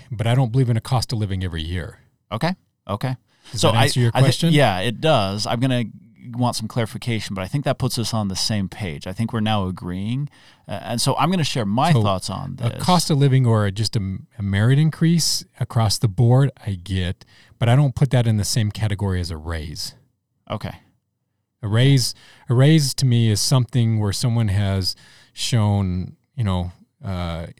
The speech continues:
Speaker 1: initiative. They've acquired more contracts. They're excelling in their position. They've made us more efficient.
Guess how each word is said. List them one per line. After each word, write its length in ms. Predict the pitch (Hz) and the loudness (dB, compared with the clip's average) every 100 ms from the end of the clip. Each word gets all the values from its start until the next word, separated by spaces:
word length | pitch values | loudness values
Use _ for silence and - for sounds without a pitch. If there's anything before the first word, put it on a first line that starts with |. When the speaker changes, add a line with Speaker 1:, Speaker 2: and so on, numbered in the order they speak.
| _ _ _ | _ _ _
Speaker 1:
initiative. 840 | 104 127 - 123 135 120 113 104 95 | 0 2 2 0 2 2 2 0 -2
They've 240 | 85 80 | -8 -8
acquired 380 | 85 - 104 85 | -10 -8 -6 -6
more 160 | 82 80 | -8 -10
contracts. 800 | - 131 123 - 117 107 104 - | -2 0 0 -2 -2 0 -2 -6
They're 140 | 85 | -10
excelling 500 | 82 - 120 98 95 | -8 -6 -4 -4 -4
in 80 | 90 | -6
their 100 | 85 | -8
position. 640 | - 87 98 123 - 110 | -6 -6 0 0 2 0
They've 180 | 98 85 | -2 -4
made 180 | 92 85 | -6 -8
us 140 | 82 | -8
more 180 | 101 85 | -10 -10
efficient. 640 | 76 - 143 123 131 113 | -12 -2 0 2 2 2